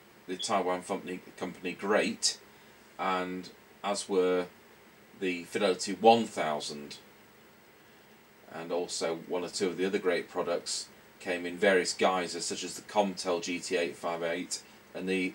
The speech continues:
Comtel G T eight six eight, to name but one. And they all suffered from this problem that the receivers were quite poor for being, uh, ins-,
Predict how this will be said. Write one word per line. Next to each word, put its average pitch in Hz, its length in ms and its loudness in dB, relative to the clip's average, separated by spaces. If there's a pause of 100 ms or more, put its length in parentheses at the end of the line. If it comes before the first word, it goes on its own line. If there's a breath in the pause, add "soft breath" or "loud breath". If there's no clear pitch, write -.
Comtel 90 460 -2
G 90 180 -6
T 87 220 -6
eight 90 240 -2
six - 380 -4
eight, 76 220 -6
to 85 80 -12
name 80 280 -10
but - 160 -6
one. 78 440 0 (760 loud breath)
And 98 80 -2
they 110 60 4
all 123 80 4
suffered - 320 -6
from 98 140 -8
this 92 120 -4
problem 90 400 -2
that 78 80 -6
the 90 220 0 (440)
receivers 95 540 -4
were 92 220 2
quite - 400 -2
poor 87 240 2
for 87 340 -2
being, 85 300 -4 (340)
uh, 85 200 0 (100)
ins-, 92 320 -4